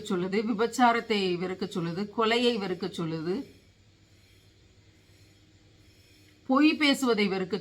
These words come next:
சொல்லுது, கொடுக்கப்பட்ட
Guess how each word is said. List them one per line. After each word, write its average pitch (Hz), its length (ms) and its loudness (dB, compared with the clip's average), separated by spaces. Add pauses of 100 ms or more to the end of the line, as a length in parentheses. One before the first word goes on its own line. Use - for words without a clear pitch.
சொல்லுது, 170 340 -4 (2250)
கொடுக்கப்பட்ட 226 480 4